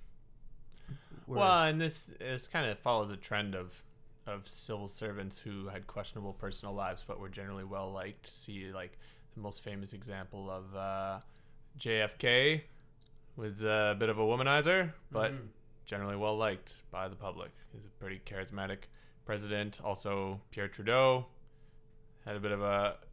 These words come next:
Speaker 2: questionable personal life.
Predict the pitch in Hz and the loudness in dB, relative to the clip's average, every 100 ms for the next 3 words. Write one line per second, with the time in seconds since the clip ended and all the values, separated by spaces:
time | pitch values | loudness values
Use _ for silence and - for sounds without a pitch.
0 | - - - - - 113 - 113 113 113 | -18 -20 -20 -8 -2 -2 -2 0 4 4
1 | 113 113 - - - - - - - 131 | 2 -2 -16 -20 -20 -18 -16 0 6 8
2 | 123 123 123 120 127 - | 8 8 8 6 4 0